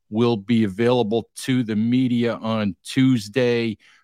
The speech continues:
Player interviews will begin on Wednesday with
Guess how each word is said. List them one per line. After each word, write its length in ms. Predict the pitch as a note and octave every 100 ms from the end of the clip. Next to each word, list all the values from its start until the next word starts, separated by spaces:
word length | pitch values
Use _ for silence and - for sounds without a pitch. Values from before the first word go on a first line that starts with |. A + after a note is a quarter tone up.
| _ -
Player 400 | C3+ C#3 C#3 C3
interviews 680 | B2+ A2+ A#2 B2 B2 G2+
will 200 | A2 A2+
begin 840 | F#2+ G#2+ G2 F2 - C3 B2+ A#2+ A2+ -
on 640 | B2 A#2+ A2 G2+ F#2+ F#2+
Wednesday 960 | A2 C#3 D#3+ D#3+ A#2 - B2+ A#2+ A#2+ G#2+ - _ _ -
with 560 | G#2 A2+ C3 B2+ -